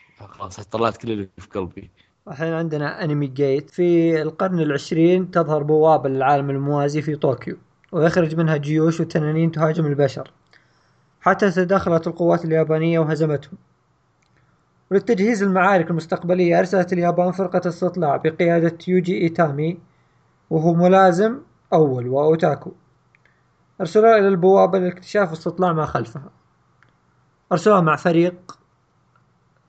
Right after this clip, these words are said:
Speaker 2: كان مكون من، يعني، تقريبًا جيش كان مع فرقة استطلاع عشان يستطلع ال-، الم-، المكان. طبعًا انطباع الأنمي،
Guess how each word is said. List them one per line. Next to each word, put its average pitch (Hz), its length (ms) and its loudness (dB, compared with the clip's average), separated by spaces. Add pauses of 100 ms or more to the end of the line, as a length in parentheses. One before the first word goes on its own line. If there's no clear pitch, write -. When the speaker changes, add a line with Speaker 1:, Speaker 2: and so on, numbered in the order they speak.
(220)
Speaker 2:
كان 165 160 -4
مكون 151 440 0
من، 131 360 -8 (1300)
يعني، 214 160 -6
تقريبًا 190 340 0
جيش 170 340 2
كان 160 360 -6 (300)
مع 226 120 -2
فرقة 190 240 -2
استطلاع 175 480 0
عشان 160 300 -2 (600)
يستطلع 151 500 -4
ال-، 185 300 -12 (1700)
الم-، 151 160 4
المكان. 143 720 0 (1600)
طبعًا 220 520 2 (120)
انطباع 202 500 2
الأنمي، 180 800 -4